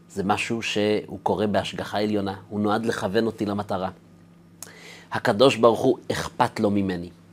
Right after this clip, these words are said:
אכפת לו מהקיום שלי. הוא נתן לי טביעת אצבע משלי, הוא נתן לי תווי פנים משלי, והוא נתן לי שליחות מסוימת בעולם. אני צריך ללכת עם האני מאמין הזה הפנימי,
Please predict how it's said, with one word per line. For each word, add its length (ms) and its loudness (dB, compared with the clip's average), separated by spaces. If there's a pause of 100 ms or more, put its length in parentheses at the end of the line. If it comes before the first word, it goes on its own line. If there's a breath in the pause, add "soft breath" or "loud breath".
(640 loud breath)
אכפת 520 2
לו 180 8
מהקיום 520 2
שלי. 280 -4 (240)
הוא 100 0
נתן 300 4
לי 100 4
טביעת 360 0
אצבע 300 2
משלי, 380 -2 (500 loud breath)
הוא 100 2
נתן 240 6
לי 100 8
תווי 340 4
פנים 360 4
משלי, 360 4 (420 loud breath)
והוא 180 4
נתן 440 4
לי 160 6 (140)
שליחות 600 -4
מסוימת 480 -2
בעולם. 360 0 (600 loud breath)
אני 160 2
צריך 260 -4
ללכת 440 2
עם 120 0
האני 280 2
מאמין 400 2
הזה 220 0
הפנימי, 460 0